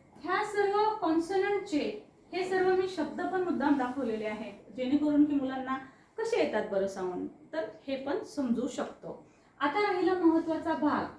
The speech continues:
जसं की बघा कधी कधी काय होतं की दोन कॉन्सोनंट एकत्र येतात आणि त्याच्यापासून एक नवीनच उच्चार तयार होतो. जसं बघा एस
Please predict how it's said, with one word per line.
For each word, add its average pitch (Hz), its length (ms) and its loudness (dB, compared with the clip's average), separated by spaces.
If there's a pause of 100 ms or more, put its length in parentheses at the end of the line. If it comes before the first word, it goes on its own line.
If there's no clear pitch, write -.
(180)
जसं 262 220 -6
की 311 120 -4
बघा 320 260 2 (520)
कधी 349 160 2
कधी 381 280 2
काय 311 260 4
होतं 226 360 -2 (380)
की 381 300 -2 (120)
दोन 370 500 2 (300)
कॉन्सोनंट 349 600 2
एकत्र 208 360 -2
येतात 190 380 -6 (380)
आणि 285 260 4
त्याच्यापासून 269 640 -2
एक 294 200 -2
नवीनच 285 560 0
उच्चार 285 400 -4 (100)
तयार 175 300 -4
होतो. - 260 -16 (460)
जसं 302 220 -2
बघा 339 240 0 (140)
एस - 340 -2